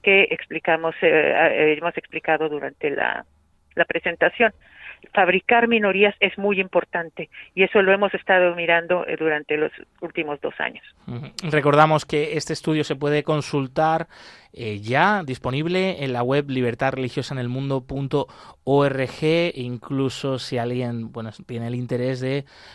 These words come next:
Speaker 2: eh, consultar algún país concreto, es muy fácil de buscar y de encontrarlo. Eh, también estas principales conclusiones están a-, ahí disponibles en esta misma web. Marcela, eh, es verdad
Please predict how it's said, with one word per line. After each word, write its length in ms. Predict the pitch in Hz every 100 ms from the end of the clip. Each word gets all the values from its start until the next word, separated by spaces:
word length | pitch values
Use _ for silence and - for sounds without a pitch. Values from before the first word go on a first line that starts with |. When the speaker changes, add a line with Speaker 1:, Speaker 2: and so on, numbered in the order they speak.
| - _
Speaker 2:
eh, 180 | - 110
consultar 640 | - 120 120 - 117 127 143
algún 300 | 131 135 139
país 300 | 131 143 -
concreto, 760 | 139 123 156 151 123 117 113
es 220 | - -
muy 160 | 131 120
fácil 400 | - 127 135 127
de 80 | 123
buscar 500 | 120 - 143 147 156 143
y 200 | 131 123
de 80 |
encontrarlo. 720 | 120 120 127 131 156 147 156 208 - - - -
Eh, 260 | 135 131
también 420 | 127 139 131 151 151
estas 280 | - 165
principales 500 | - 151 139 139 143
conclusiones 540 | - 151 131 127 139 131
están 280 | 127 139 131
a-, 200 | 123 117
ahí 240 | 120 123
disponibles 580 | 123 - 127 127 123 123
en 60 | 120
esta 240 | - 120
misma 300 | 120 123 120
web. 340 | 123 147 147 - - - -
Marcela, 640 | 135 131 - 165 175 156 -
eh, 520 | 139 131 127 123 123
es 160 | 135 143
verdad 340 | 165 165 175